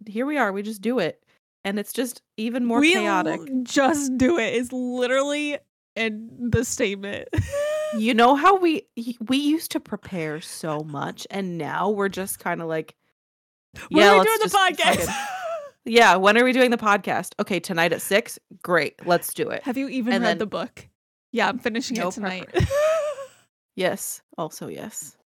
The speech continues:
Speaker 1: But, like, we used to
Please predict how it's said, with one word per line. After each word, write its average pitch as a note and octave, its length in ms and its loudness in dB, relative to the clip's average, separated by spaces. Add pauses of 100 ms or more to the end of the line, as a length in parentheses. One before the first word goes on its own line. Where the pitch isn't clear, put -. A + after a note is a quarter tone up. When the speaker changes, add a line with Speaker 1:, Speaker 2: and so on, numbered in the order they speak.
(920)
Speaker 1:
But, B3+ 160 6
like, A#3 260 4 (680)
we B3 100 -4
used G#4+ 320 2
to F#3+ 220 0